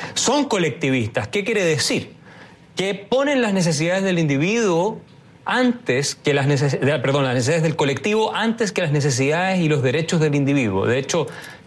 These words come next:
Hitler fue el que famosamente dijo que las necesidades de la sociedad venían antes que las necesidades del individuo,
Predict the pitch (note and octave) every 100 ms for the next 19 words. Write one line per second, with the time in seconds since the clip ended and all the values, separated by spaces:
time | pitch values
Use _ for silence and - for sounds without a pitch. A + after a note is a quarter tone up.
0 | - E3 F3+ F3 C#3 D3 D#3 D#3+ C3 A#2
1 | B2+ A#2+ D3+ D#3+ D3 C3+ B2+ C#3+ E3 C#3
2 | A#2 A2+ A#2 A2+ A2+ C#3+ D#3 C3 B2 A2+
3 | A2 C3 C3+ C3+ B2 G2 - C#3 D#3+ D3
4 | D3+ D#3 A#2 G2+ A2+ C#3 D3 G#3+ D#3 E2+
5 | F2